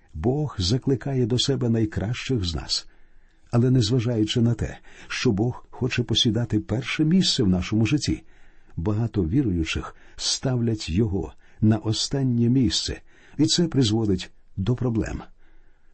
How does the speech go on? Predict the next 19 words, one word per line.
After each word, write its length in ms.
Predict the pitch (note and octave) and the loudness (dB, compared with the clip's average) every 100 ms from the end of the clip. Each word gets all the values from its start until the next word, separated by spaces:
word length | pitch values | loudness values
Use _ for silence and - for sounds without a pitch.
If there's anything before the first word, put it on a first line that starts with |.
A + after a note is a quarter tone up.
| - - | -20 -8
Коли 220 | - F#2+ | 0 4
в 80 | G#2 | 4
нас 300 | G2 A#2 - | 2 0 2
є 100 | G#2+ | 0
час, 460 | G#2+ - A#2 C3 - - - | 0 0 0 0 -4 -10 -4
ми 200 | F#2+ A#2 | 2 2
працюємо 580 | A2 C3+ - D#3+ C#3+ G#2 | 2 0 2 2 4 2
для 140 | F2 G2 | 2 0
Господа. 580 | A2+ A2 - - - - - - _ _ - | -2 -6 -6 -8 -10 -14 -20 -20 _ _ -2
Однак 380 | G#2+ G2+ C3 A#2+ | 0 2 0 0
в 60 | |
основному 680 | B2 - B2 B2+ C#3+ G2+ F2 - - | 0 2 2 4 4 2 2 -2 0
ми 200 | A#2+ C3+ | 4 4
займаємося 800 | G2+ A2 A2+ C3 C3+ B2+ - A#2+ | 4 4 4 2 2 2 2 0
своїми 500 | - F#2+ B2 C3+ B2+ | 0 2 4 4 2
власними 640 | G2 A#2 D3+ - C#3 A#2 | 2 0 0 0 2 2
справами 600 | - - F#2 C#2 C2 - - - - - | 0 -2 -2 -2 -4 -6 -10 -20 -16 -2
і 100 | D#3 | 0
розважаємося. 960 | C3+ G2+ A#2+ F#2 - - B1+ - - | 2 0 0 -2 -4 -6 -6 -6 -8